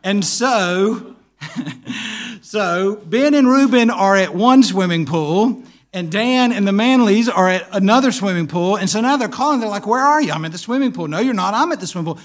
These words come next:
"No, you're not. I'm at the swimming pool." "I'm standing right here. I can't see you. I can't see you either." "What swimming pool are you at?" "And I believe you were at King Standing." "Well, I'm at King Standing. Where are you?" And Dan says, "I'm in Ernington."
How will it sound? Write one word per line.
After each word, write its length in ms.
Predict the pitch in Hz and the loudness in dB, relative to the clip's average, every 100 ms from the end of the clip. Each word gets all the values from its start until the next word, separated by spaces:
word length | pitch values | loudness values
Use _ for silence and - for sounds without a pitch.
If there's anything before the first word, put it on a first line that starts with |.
| - | -6
"No, 100 | 254 | -2
you're 160 | 320 311 | 0 2
not. 220 | 330 381 | 2 0
I'm 40 | |
at 60 | 349 | -4
the 60 | 196 | -8
swimming 220 | 190 151 | -8 -6
pool." 60 | |
"I'm 120 | 180 190 | -6 -4
standing 260 | 214 208 | -4 -4
right 100 | 196 | -2
here. 120 | 240 | -2
I 60 | 214 | -2
can't 200 | 202 175 | -4 -6
see 120 | 202 | -6
you. 40 | 156 | -6
I 80 | |
can't 240 | 156 175 151 | -6 -8 -8
see 120 | 196 | -4
you 80 | 254 | -4
either." 200 | 202 - - - | -4 -10 -20 -8
"What 180 | 359 - | -6 -6
swimming 420 | 269 359 359 269 | -6 -4 0 0
pool 320 | 208 208 180 160 | 2 0 0 -2
are 20 | |
you 240 | 165 156 | -4 -2
at?" 560 | 147 127 120 - - - _ _ _ _ _ _ _ _ _ _ _ _ | -4 -4 -8 -12 -20 -20 _ _ _ _ _ _ _ _ _ _ _ _
"And 60 | 165 | -4
I 60 | 247 | 0
believe 260 | 247 220 | 2 2
you 120 | 214 269 | 2 2
were 80 | |
at 120 | 160 - | 0 -2
King 220 | 196 185 | -2 -2
Standing." 600 | - 262 196 120 104 98 _ _ _ _ _ _ 269 | -2 -2 -2 -6 -14 -20 _ _ _ _ _ _ -6
"Well, 80 | 381 | -4
I'm 80 | |
at 100 | 403 | -4
King 160 | 320 339 | -6 -6
Standing. 460 | - 370 403 202 196 | -6 -8 -4 -2 -2
Where 160 | 302 | -2
are 40 | 302 | -2
you?" 440 | 330 320 135 117 _ _ _ _ _ _ _ _ | -2 -2 -6 -12 _ _ _ _ _ _ _ _
And 100 | 151 | -8
Dan 280 | 156 214 254 | -4 0 -2
says, 560 | - 127 131 180 - _ _ _ _ _ _ _ _ - | -4 -8 -10 -12 -14 _ _ _ _ _ _ _ _ -10
"I'm 80 | 302 | -6
in 80 | |
Ernington." 600 | 302 370 190 151 110 95 | -4 -4 -4 -6 -10 -16